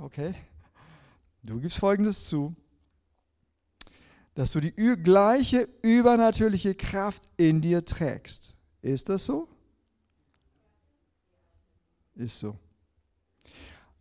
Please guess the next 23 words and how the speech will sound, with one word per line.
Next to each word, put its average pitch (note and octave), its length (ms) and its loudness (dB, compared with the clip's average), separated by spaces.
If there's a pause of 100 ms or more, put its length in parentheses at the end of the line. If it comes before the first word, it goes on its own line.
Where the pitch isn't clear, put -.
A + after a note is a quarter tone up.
(140)
Also C#3 580 4
kann G#3 240 4
ich G#3 80 2
ja G#3+ 100 4
darauf G#3 520 2
etwas G3 340 0
schließen. A3+ 540 2
Ja, A#2+ 120 -2
ich B2 80 0
meine, C3+ 220 0
ich C3 80 -2
kenne G3 220 2
dein F#3 60 2
persönliches F#3 520 2
Leben G3 280 0
nicht E3 300 0
wirklich, C#3 440 2
oder? D#3 300 -2
Wir D3 100 0
sehen C#3+ 200 0
uns C3+ 120 -2
ja C3 100 0
hier. F#3+ 400 2